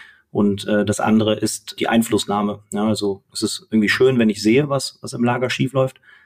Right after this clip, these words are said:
Es ist aber noch schöner, wenn ich es auch irgendwie remote beheben kann, ja, und auf die Prozesse Einfluss haben kann. So, und das, das ist etwas, was wir mit unserem Operating System zur Verfügung stellen.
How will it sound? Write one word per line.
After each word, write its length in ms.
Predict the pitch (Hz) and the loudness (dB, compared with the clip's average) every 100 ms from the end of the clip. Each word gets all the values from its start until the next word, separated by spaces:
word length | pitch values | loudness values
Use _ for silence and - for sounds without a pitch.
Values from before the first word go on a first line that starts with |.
| _ | _
Es 100 | 117 | -10
ist 40 | - | -2
aber 140 | 110 | 0
noch 180 | 107 113 | 2 2
schöner, 260 | - 113 110 | 2 2 2
wenn 80 | |
ich 80 | 107 | -2
es 40 | 120 | -4
auch 100 | - | -6
irgendwie 400 | 107 104 104 104 _ - | -2 0 -2 -6 _ -4
remote 320 | 104 107 107 | 2 2 2
beheben 340 | 104 110 107 95 | 2 2 4 2
kann, 340 | 90 101 127 - | 0 -2 -2 -8
ja, 100 | 98 | -6
und 220 | 101 98 | -6 -4
auf 160 | 104 | -6
die 100 | - | -4
Prozesse 480 | 113 - - 101 - | -8 -8 -6 -2 0
Einfluss 380 | 104 101 95 - | 0 0 -2 -4
haben 160 | 92 - | -8 -8
kann. 220 | 98 - | -10 -18
So, 80 | - | -18
und 200 | 76 - | -14 -8
das, 220 | 101 - - - - - | -8 -10 -18 -20 -16 -6
das 140 | 107 | -4
ist 80 | 104 | -2
etwas, 320 | 110 - - | -2 -2 -4
was 120 | 104 | -2
wir 120 | 113 107 | 0 0
mit 100 | 107 | 0
unserem 360 | 101 101 98 | 0 0 0
Operating 440 | 98 107 107 104 101 | -2 -2 -2 0 -2
System 600 | - - 110 104 101 98 - | -2 -2 0 2 0 -4 -12
zur 140 | 95 | -6
Verfügung 340 | 101 147 156 | 0 0 0
stellen. 320 | 151 143 143 | 0 0 0